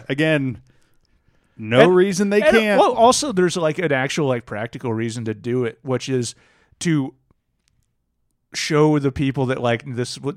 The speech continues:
Speaker 2: there's no Ardra the
Speaker 1: Yeah.
Speaker 2: devil.
Speaker 1: Yeah, yeah, yeah, yeah.
Speaker 2: Like, like, or, or, hey, like, "Hey, do you believe this is the devil? Cool, watch this."
Speaker 1: Yeah.
Speaker 2: "What? We killed her.
Speaker 1: Yeah.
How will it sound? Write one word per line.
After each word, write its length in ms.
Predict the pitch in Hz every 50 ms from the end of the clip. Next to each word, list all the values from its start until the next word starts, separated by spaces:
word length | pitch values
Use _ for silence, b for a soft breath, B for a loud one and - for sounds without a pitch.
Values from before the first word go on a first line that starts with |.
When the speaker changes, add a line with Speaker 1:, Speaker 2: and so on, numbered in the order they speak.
| - - -
Speaker 2:
there's 240 | 131 131 127 123 127
no 360 | 139 127 135 143 139 127 127 - _ _ _ -
Ardra 540 | - 117 117 123 127 123 120 123 123 120 113
the 100 | 110 120
Speaker 1:
Yeah. 240 | 113 110 123 117 143
Speaker 2:
devil. 360 | 131 107 101 95 95 - _ _ _ _ _ _ _ _ _ _ _
Speaker 1:
Yeah, 140 | 160 156 151
yeah, 140 | 147 139 139
yeah, 180 | 135 131 123 120 123 123
yeah. 40 | 120
Speaker 2:
Like, 260 | 156 151 147 - -
like, 360 | - 156 151 143 - - - _ _ _
or, 240 | 202 185 208 208 220
or, 240 | - 196 185 180 160
hey, 180 | 165 196 175 151
like, 320 | 170 160 135 - - -
"Hey, 180 | - 185 175 139
do 120 | 117 127
you 80 | 131 139
believe 240 | 135 143 147 156 147
this 160 | 165 156 -
is 100 | 165 160
the 100 | 160 175
devil? 420 | 160 156 175 185 185 196 185 - _ _
Cool, 300 | - 180 175 160 123 -
watch 280 | - 147 143 156 - -
this." 420 | 139 160 196 143 110 - - - - _ _
Speaker 1:
Yeah. 240 | - 123 107 87 - _ _ _ _ _ _ _ _ _ _ _ _ _ _ _ _ _
Speaker 2:
"What? 320 | 180 143 147 156 147 - -
We 140 | 143 147
killed 320 | 131 - - 170 196 202 175
her. 220 | 135 113 104 - _ _
Speaker 1:
Yeah. 240 | - 120 113 104 85